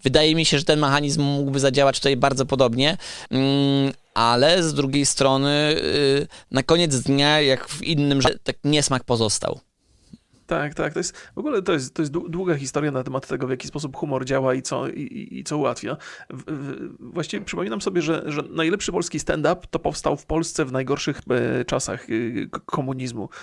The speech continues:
Speaker 2: kiedy,
Speaker 1: Mhm.
Speaker 2: kiedy, kiedy Laskowik, kiedy Smoleń, e, opowiadali
Speaker 1: Mhm.
Speaker 2: rzeczy na, na scenie.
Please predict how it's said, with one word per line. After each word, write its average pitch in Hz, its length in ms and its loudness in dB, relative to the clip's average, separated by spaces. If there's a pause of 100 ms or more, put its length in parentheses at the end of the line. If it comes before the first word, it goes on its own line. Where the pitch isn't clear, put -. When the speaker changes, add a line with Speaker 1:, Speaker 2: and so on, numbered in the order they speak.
(260)
Speaker 2:
kiedy, - 140 0
Speaker 1:
Mhm. 123 160 2
Speaker 2:
kiedy, 131 400 -4
kiedy 135 320 -4
Laskowik, 147 640 -2
kiedy 135 200 -4
Smoleń, 147 480 2
e, 139 320 -6
opowiadali 135 460 0
Speaker 1:
Mhm. 139 60 0
Speaker 2:
rzeczy 135 280 -4
na, 131 140 -6
na 131 160 -6
scenie. 123 380 -6